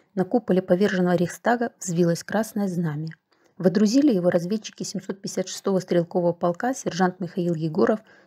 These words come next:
и младший сержант Мелитон Кантария во главе с заместителем командира батальона по политчасти лейтенантом Алексеем Берестовым. Прикрывали автоматчики из роты Ильи Саянова. Знамя Победы является государственной реликвией России,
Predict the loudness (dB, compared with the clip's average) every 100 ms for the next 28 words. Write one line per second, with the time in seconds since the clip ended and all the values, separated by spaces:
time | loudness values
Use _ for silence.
0 | -2 2 2 2 -2 -4 -2 -2 -2 -4
1 | -2 -4 0 0 2 0 0 -8 -12 _
2 | _ _ -4 2 4 4 2 0 0 -6
3 | -4 -2 -2 -2 0 2 2 0 -2 -2
4 | 0 0 -2 -4 -2 -2 -2 0 0 -2
5 | -8 -6 -2 0 0 0 -2 -4 -4 -4
6 | 0 0 -2 -4 -12 -14 -14 _ _ -20
7 | -20 _ -6 0 4 6 6 4 0 -2
8 | 0 -2 -4 -8 -6 0 -2 -2 -6 -6
9 | -4 -4 -4 -2 -2 -4 -6 -10 _ _
10 | _ _ _ -2 4 6 6 4 4 4
11 | 4 2 2 4 2 0 -4 -2 2 2
12 | 2 2 4 4 2 -2 -2 -2 -2 -4
13 | -10